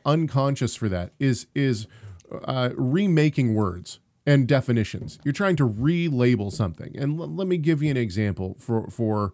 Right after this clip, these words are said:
for everyone out there. And ladies, you might not get this as much as men. Younger men, probably not as much as older men. Uh, for older guys, uh, who have gone in for a,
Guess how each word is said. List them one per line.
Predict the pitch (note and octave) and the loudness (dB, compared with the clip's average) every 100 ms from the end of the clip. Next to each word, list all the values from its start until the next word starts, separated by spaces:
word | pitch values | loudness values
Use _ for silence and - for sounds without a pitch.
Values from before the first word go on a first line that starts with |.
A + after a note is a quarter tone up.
| _ - - | _ -20 -12
for | - A2+ | 0 2
everyone | G#2+ G2+ F#2+ | 2 0 0
out | F2+ - | -2 -6
there. | F2+ | -8
And | E2 B2 A#2 C3 | -4 -6 -4 0
ladies, | E3 F#3+ F#3+ F#3+ F3 | 2 4 2 -2 0
you | F3+ | 0
might | E3 D#3+ | 0 0
not | C#3 A#2+ | 0 0
get | C3+ - | -2 -2
this | A#2+ | -2
as | A2+ | -2
much | A#2 A#2 A2 | 0 0 -2
as | F2 | -2
men. | A#2+ A#2 A#2 G#2+ - _ - | 0 0 0 -4 -10 _ 0
Younger | C#3+ D3+ C#3+ | 2 2 2
men, | C#3+ C3 B2 A#2 | 2 2 2 2
probably | A#2+ A#2 G#2+ A2+ | 0 0 0 0
not | A2 G2 G2+ | 0 -2 -4
as | F#2+ | -4
much | G#2 G2 G#2 | -4 -4 -2
as | A2 | 2
older | C3+ A#2+ | 2 2
men. | G#2 F2+ E2 - - _ _ _ _ | 0 -4 -6 -14 -20 _ _ _ _
Uh, | - C#3 B2+ D3+ - D3+ | -2 0 0 -4 -6 -6
for | F3+ E3+ | -4 0
older | A3+ A#3+ | 0 -2
guys, | D3 C3 B2+ C3 C3 - - | 0 0 2 2 0 -2 -8
uh, | B2+ B2+ | -4 0
who | B2+ B2+ | 2 2
have | A2 | 0
gone | C#3+ D3+ | 0 0
in | D#3+ D3+ | 0 -2
for | A#2 C#3 B2 A#2+ | -4 -4 -2 -2
a, | A2+ A2+ | 0 -2